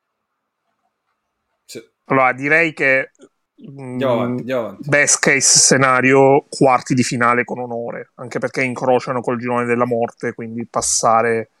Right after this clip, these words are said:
Speaker 2: passare gli ottavi già sarebbe un bel risultato.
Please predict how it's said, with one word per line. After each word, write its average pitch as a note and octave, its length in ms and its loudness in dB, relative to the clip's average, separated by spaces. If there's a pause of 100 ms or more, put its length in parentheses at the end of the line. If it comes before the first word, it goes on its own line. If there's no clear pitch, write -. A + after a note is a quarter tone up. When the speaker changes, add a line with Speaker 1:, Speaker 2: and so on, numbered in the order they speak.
(1000)
Speaker 2:
passare B2 440 -2
gli B2 40 -2
ottavi A#2+ 440 -4
già A2+ 160 -6
sarebbe A#2 260 -6
un A2+ 80 -12
bel A#2 120 -8
risultato. A#2 640 -8